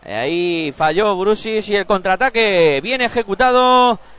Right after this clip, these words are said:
y bien, eh, hecho por el Guipúzcoa Basket, que consigue anotar dos puntos más Taquandín,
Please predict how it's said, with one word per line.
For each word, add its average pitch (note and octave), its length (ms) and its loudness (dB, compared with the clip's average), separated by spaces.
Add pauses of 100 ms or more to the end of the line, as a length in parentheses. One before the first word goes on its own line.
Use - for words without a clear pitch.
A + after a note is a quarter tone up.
(140)
y D#3+ 280 -4
bien, A3+ 300 -2
eh, G3 380 -2
hecho A#3+ 240 2
por G#3+ 160 -2
el G3 120 -2
Guipúzcoa A3 400 -6
Basket, A#3 300 -4
que A3 120 -4
consigue G#3+ 340 -2
anotar A3+ 360 0
dos A#3 200 2
puntos A3 340 -2
más A#3 220 -2
Taquandín, A3+ 760 -2